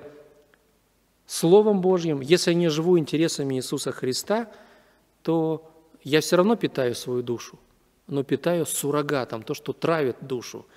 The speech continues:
то, что мешает моим отношениям с Богом. Дал бы Господь иметь у нас всегда вот это желание, осознание важности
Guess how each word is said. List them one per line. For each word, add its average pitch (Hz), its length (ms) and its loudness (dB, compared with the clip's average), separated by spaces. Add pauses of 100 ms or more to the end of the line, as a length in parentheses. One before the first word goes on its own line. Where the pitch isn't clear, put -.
(320)
то, 156 120 -2
что - 160 -2
мешает 185 500 0
моим 135 180 -2
отношениям 139 480 -6
с 120 80 -10
Богом. 120 380 -2 (340)
Дал 175 260 4
бы 156 120 2
Господь 220 520 2 (460)
иметь 165 320 4
у 151 60 0
нас 135 140 0
всегда 139 260 2
вот 135 120 0
это 139 140 -2
желание, 139 640 2 (1200)
осознание 143 880 0 (160)
важности 143 720 0